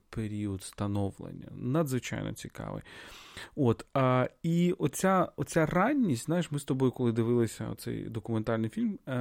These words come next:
H B O, раптом промайнула у нас, у нас така метафора. Можливо, вона абсолютно дика для наших слухачів, а її, але є якась паралель з нашою Марією Маркович,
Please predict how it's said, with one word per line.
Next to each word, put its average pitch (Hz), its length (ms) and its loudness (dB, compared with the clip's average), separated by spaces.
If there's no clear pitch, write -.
H 120 220 -2
B 123 140 0
O, 233 200 -2
раптом 156 420 2
промайнула 127 840 4
у 117 100 0
нас, 117 420 -4
у - 40 -4
нас 113 180 -2
така - 260 -4
метафора. 151 600 -2
Можливо, 160 420 6
вона 135 200 6
абсолютно 120 440 0
дика 104 460 2
для 101 140 -4
наших 98 300 -8
слухачів, - 520 -8
а 143 100 0
її, 165 400 2
але 139 220 0
є 208 220 0
якась 170 260 -2
паралель 143 520 0
з 123 260 -8
нашою 120 380 -4
Марією 110 340 -2
Маркович, - 640 -10